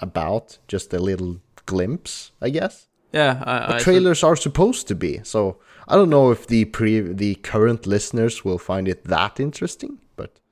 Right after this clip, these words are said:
Speaker 2: No, no, uh, because I chose, like, six clips, I think, from random episodes. Uh, and just part of the clips, I, like, made a compilation of them.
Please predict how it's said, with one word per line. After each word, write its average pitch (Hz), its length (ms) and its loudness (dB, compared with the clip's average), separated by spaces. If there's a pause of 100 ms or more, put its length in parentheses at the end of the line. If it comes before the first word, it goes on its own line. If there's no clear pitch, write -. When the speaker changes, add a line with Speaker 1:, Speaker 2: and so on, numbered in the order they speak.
(640)
Speaker 2:
No, 190 160 -4
no, 196 320 2
uh, 151 380 0
because 135 260 -4
I 143 100 -2
chose, 143 380 -2
like, 117 240 -4
six - 640 -8
clips, - 480 -8
I 131 100 -2
think, 135 280 -4
from 117 200 -6
random 127 280 -2
episodes. 139 680 -4 (1300)
Uh, 53 640 -12 (500)
and 131 180 -6
just 123 240 -8
part 127 280 -2
of 117 80 -6
the 120 80 -6
clips, - 520 -6
I, 117 420 -8 (600)
like, - 160 -16 (200)
made 117 160 -8
a 113 340 -8 (880)
compilation 131 500 -6
of 131 160 -6
them. 160 260 -4